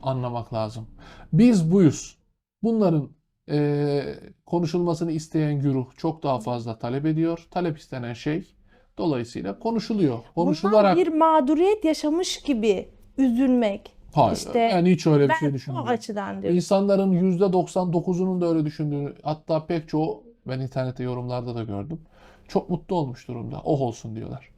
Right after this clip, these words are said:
Speaker 1: Ve onu kıskançlıktan da diyebilirsin. Dolandırılan
Speaker 2: Ya, o
Speaker 1: insanların karakterini
Speaker 2: değil de
Speaker 1: sevmeme
Speaker 2: ben de.
Speaker 1: de diyebilirsin.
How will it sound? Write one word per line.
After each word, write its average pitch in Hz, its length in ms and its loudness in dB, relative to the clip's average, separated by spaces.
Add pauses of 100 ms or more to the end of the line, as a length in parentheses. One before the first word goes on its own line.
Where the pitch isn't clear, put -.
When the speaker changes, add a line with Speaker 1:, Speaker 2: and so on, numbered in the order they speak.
(760)
Speaker 1:
Ve - 120 -4
onu 185 200 0
kıskançlıktan 165 720 -4
da 135 80 -2
diyebilirsin. 117 560 -4 (440)
Dolandırılan 147 580 0
Speaker 2:
Ya, 139 80 -6
o 139 60 -2
Speaker 1:
insanların 139 380 -4
karakterini 147 560 -4
Speaker 2:
değil - 120 -8
de 147 40 0
Speaker 1:
sevmeme 147 220 -4
Speaker 2:
ben 139 100 -6
de. 135 40 -6
Speaker 1:
de 131 80 -4
diyebilirsin. 110 640 -6